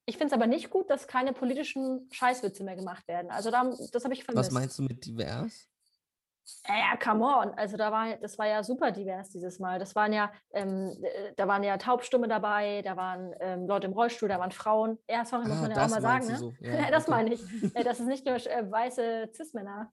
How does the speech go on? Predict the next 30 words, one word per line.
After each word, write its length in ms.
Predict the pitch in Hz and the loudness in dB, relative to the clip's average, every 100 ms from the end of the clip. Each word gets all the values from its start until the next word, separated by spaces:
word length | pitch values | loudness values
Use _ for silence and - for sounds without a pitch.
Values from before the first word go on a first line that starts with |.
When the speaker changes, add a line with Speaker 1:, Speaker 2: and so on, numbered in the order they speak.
| - | -8
Speaker 1:
wie 140 | 208 | -4
Speaker 2:
Ja. 60 | - | -2
Speaker 1:
ihr 140 | 262 262 | -2 -2
zwei 400 | 226 196 196 - _ | 0 0 -2 -6 _
Süßis, 520 | - 214 - 226 240 | -4 -2 0 0 0
ähm, 460 | 190 196 202 202 202 - - - - - | -4 -2 -2 -4 -4 -10 -16 -18 -20 -16
<laughs> 0 | |
vor 420 | - - - 277 | -10 -6 0 2
den 180 | 214 247 | 6 8
Mikros. 320 | 240 226 240 247 - - | 6 6 4 4 -8 -10
Nein, 160 | 165 | -10
Spaß. 280 | 170 165 - - - - | -8 -12 -14 -18 -12 0
Äh, 240 | 254 294 | 2 6
äh, 40 | 302 | 6
nee, 120 | 277 | 8
das 160 | 311 320 | 6 6
fand 140 | 339 | 4
ich 100 | - | 6
gut. 320 | 370 453 - _ - | 8 8 4 _ -8
Ich 100 | - | -2
fand's 220 | 226 233 | -2 0
gut, 120 | 403 | 2
dass 160 | 277 - | 2 2
die 140 | 254 | 4
auch 240 | 214 220 | 4 4
irgendwie 400 | - 226 220 214 | 4 2 2 -2
Gebärdensprache 720 | 190 202 233 - - 190 196 185 | -2 -2 -2 -2 -4 -6 -6 -6
und 80 | |
so, 220 | 180 180 180 | -6 -4 -4
also 380 | - 190 165 | -4 -2 -4